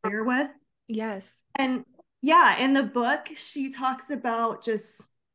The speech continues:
Speaker 1: following, like, what makes you feel really excited and how that could lead you down the right path.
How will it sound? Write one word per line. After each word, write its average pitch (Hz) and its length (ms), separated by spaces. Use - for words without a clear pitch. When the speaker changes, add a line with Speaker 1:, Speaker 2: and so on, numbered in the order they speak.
Speaker 1:
following, 247 640
like, 190 280
what 214 320
makes 180 280
you 180 80
feel 190 200
really 185 280
excited 208 760
and 277 120
how 233 300
that 208 260
could 226 160
lead 214 320
you 214 100
down 196 260
the 185 80
right 175 220
path. 262 420